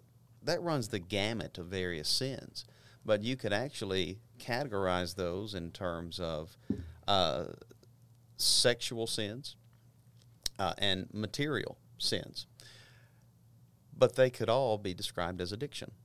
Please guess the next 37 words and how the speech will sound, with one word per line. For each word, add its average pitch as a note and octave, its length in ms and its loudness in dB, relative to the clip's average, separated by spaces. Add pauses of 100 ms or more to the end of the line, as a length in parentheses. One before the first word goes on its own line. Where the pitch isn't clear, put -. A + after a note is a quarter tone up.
(380)
Or C3+ 180 12
if C3 160 0
you B2+ 100 2
even A#2 240 0
move G#2+ 180 -2
forward B2 400 0
in F2 120 -2
this D#2+ 140 -4
passage, - 680 -6 (200)
uh, F#2 320 2 (280)
immediately A2 580 6
after G#2 360 2
First G#2 300 0
Corinthians F#2 480 -2
six - 320 0
thirteen, A#2+ 600 -2
uh, G#2 260 4
twelve C3+ 360 2
is F#2 100 -4
verse G2+ 240 -2
thirteen. A2+ 520 -2 (560)
"Meats A#2 300 0
for A2+ 100 -4
the F#2+ 100 -2
belly, G#2 360 4
belly G#2 280 2
for F2+ 160 -8
meats, G#2+ 360 -4
but F#2 120 -2
I G2 40 2
won't F#2+ 180 -4
be F#2+ 140 0
brought F#2 280 0
under F2+ 440 -2 (280)
control A#2+ 520 0
of F2 120 0
any." G#2 340 -2